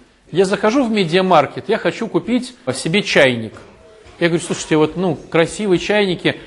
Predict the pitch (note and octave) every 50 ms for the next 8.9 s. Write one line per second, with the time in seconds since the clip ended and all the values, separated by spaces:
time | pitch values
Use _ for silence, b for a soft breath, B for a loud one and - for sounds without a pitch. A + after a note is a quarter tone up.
0 | B B - - C#3+ - A3 F#3 E3+ E3+ - - F#3+ F#3 D#3+ - - - B2 B2+
1 | F3+ F#3 F#3+ F#3 - - - E3+ E3 - F#3+ F3+ F3 F#3 - - - - G3+ G3
2 | A3 B3+ C4 A3+ F3+ - - - C3+ - B B B B B - D3+ F3+ G3 F#3
3 | A3+ G3+ G#3+ - - A3 A3+ G#3+ G#3+ G3+ G#3 - A3 G#3 - - - G3+ G#3 G3+
4 | - - - G3+ G3+ F#3 F#3+ F#3+ F#3 F3+ F#3+ G#3 G3 - B B B B B B
5 | - - - - F#3 F3+ F3 F3 - F#3 F#3 F3 - - F#3+ F3+ G#3 G3 G3 F3+
6 | D#3+ - - E3 C3 B B B B - - D3+ C3+ G3 F#3 F3 - - - -
7 | - - - - - D3 D#3 F3+ F#3 F#3 F#3 A3 C#4 C4+ B3+ A3 G#3+ G3 F#3 F#3
8 | F#3+ F3+ - - G3 F#3+ G3 G3 F3+ D3+ C3+ B2+ A#2+ A#2+ A#2+ A#2 A2+ A2